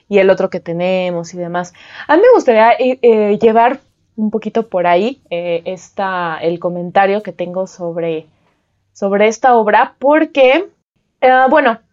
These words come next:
de lo, de las obras que tiene publicadas, o, bueno, a las, de, de algunas que más o menos ya con-, conozco algunas cosillas, ¿no? De,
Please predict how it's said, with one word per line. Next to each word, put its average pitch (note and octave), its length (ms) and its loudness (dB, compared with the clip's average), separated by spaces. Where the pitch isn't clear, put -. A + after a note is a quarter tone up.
de C#4 340 2
lo, C#4 280 4
de C#4+ 140 2
las D4 240 0
obras B4 200 0
que B3+ 120 -6
tiene A#3+ 240 0
publicadas, G3 960 0
o, F3 120 -16
bueno, G3+ 240 0
a F#3+ 140 0
las, F#3+ 400 -2
de, G3+ 100 2
de G3 80 2
algunas A#3 400 2
que F3+ 240 -6
más G3+ 200 -6
o - 20 -4
menos G3+ 320 -4
ya F3+ 400 -2
con-, F#3 240 -6
conozco G3 460 -2
algunas G3+ 540 0
cosillas, F3+ 680 -2
¿no? G#3+ 160 2
De, E3+ 280 -2